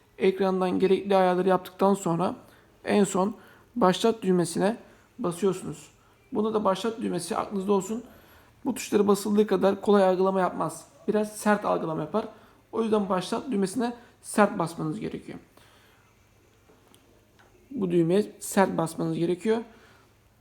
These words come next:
Makine çalıştıktan sonra da ilk beş dakika içinde eksik bir çamaşırınız varsa ilave etmek istiyorsanız tekrardan bu düğmeye bastığınız zaman makine kapağını size açıyor ve siz bu eksik çamaşırı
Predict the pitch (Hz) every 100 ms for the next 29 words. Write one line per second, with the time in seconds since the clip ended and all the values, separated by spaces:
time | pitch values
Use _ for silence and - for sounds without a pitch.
0 | _ - 214 220 226 220 214 214 - 220
1 | 220 196 180 180 - - _ _ _ -
2 | 196 220 220 214 190 185 175 165 165 196
3 | - _ _ - 185 180 - 220 220 202
4 | 196 196 190 180 190 180 - 190 190 196
5 | 202 - 240 226 202 214 - - - _
6 | _ 233 226 214 208 202 196 196 190 190
7 | 190 214 220 185 175 233 - - - _
8 | 208 208 214 208 208 196 196 185 202 190
9 | 202 233 208 226 - _ _ _ _ -
10 | 208 208 214 214 208 202 214 202 185 196